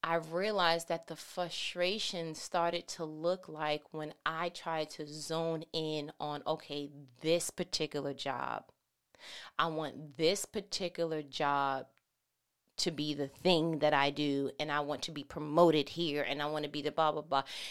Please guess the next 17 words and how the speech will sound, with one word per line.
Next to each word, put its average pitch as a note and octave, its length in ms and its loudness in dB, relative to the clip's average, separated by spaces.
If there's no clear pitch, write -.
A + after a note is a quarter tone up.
And E3+ 180 2
then D#3+ 160 -2
so D#3 240 0
what's D3+ 220 -4
happening E3 640 -6
as D3 320 -4
time E3 380 -4
goes D#3 280 -2
by D#3+ 540 0
and D3+ 140 -6
you D#3 80 -8
start D#3+ 360 -2
to D#3 60 -10
see, D3 340 -2
"Oh, D#3+ 500 -8
I F#3 140 -10
don't B3 340 -4